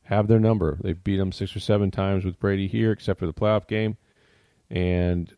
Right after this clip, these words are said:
you know, that's an N F C South opponent. Then you come home, and your opener is the Green Bay Packers and Aaron Rodgers, followed by Patrick Mahomes and the Kansas City Chiefs.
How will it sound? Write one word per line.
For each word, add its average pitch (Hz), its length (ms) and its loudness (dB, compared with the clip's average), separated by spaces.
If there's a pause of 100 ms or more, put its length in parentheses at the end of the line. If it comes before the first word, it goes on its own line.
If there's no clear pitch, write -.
(400)
you 98 180 0
know, 90 100 2
that's 90 240 2
an 101 80 2
N 101 140 4
F 95 80 0
C 104 140 0
South 107 320 2
opponent. 82 340 -2
Then 107 100 2
you 147 80 2
come 127 200 2
home, 143 320 4
and 101 80 2
your 104 140 2
opener 131 360 2
is 95 220 -2
the 98 80 -2
Green 101 420 4
Bay 127 160 4
Packers 117 460 0
and 101 100 2
Aaron 104 200 2
Rodgers, 113 360 2
followed 123 360 2
by 107 160 4
Patrick 123 440 -2
Mahomes 117 540 2 (440)
and 120 140 2
the 117 40 4
Kansas 123 380 0
City 131 180 2
Chiefs. 143 320 -2